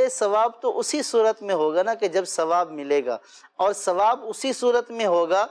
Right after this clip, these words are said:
کہ جب اپنی چیز خرچ کی جائے یا جس کسی دوسرے کی ہے تو اس سے اجازت لے کر خرچ کی جائے، تو اس صورت میں ثواب بھی ہوگا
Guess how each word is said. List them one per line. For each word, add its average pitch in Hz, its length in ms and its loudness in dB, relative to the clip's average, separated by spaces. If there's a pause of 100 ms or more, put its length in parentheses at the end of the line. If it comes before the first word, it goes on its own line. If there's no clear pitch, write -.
(400)
کہ 202 120 0
جب 185 240 0 (180)
اپنی 233 400 -2
چیز 233 340 -4
خرچ 220 360 -4
کی 233 200 -2
جائے 220 260 2 (160)
یا 175 440 2
جس 185 300 -10 (180)
کسی 208 260 -2
دوسرے 180 440 0
کی 202 220 -2
ہے 185 120 2
تو 175 180 -6
اس 170 80 -4
سے - 140 -4
اجازت 165 640 -2
لے 190 200 2
کر 226 200 -2
خرچ 180 340 -4
کی 151 200 -8
جائے، 156 200 0 (420)
تو - 60 0
اس 202 240 0
صورت 185 300 0
میں 196 120 -6
ثواب 156 460 0
بھی 208 120 -6
ہوگا 208 380 2